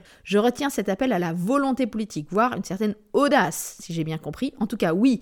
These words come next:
l'action locale au plus près des citoyens permet souvent de faire bouger les choses. Et en fin d'épisode, vous le savez maintenant,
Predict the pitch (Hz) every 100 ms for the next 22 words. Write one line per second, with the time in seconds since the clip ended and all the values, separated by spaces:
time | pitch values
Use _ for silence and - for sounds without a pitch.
0 | - 165 170 - 190 214 208 220 202 160
1 | - 170 - - - 220 208 196 196 185
2 | 185 185 - 156 165 - 220 220 180 -
3 | 170 185 262 240 190 160 - 269 262 175
4 | 170 - 320 247 - 175 208 277 330 -
5 | _ _ 226 277 - 214 190 160 - 175
6 | 226